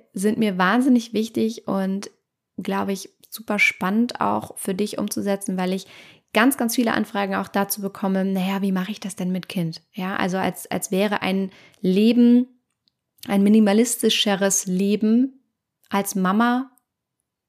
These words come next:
als Papa, als Familie, als wäre das nicht möglich, als wäre so ein Kind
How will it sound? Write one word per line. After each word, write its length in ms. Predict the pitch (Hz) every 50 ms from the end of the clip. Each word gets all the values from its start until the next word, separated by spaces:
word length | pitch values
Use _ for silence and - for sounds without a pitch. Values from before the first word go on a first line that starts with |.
| _ _
als 100 | _ - -
Papa, 340 | - 202 - 226 220 214
als 160 | 220 196 - -
Familie, 540 | 208 196 208 208 208 208 202 202 202 -
als 160 | - - - -
wäre 100 | 208 208
das 180 | 214 208 -
nicht 200 | 214 202 185 -
möglich, 640 | 202 202 208 220 226 226 226 - 170 156 151 - - -
als 180 | 180 175 170 -
wäre 240 | 202 202 185 196 185
so 80 | 185
ein 120 | 190 185 185
Kind 340 | - 214 214 214 220 226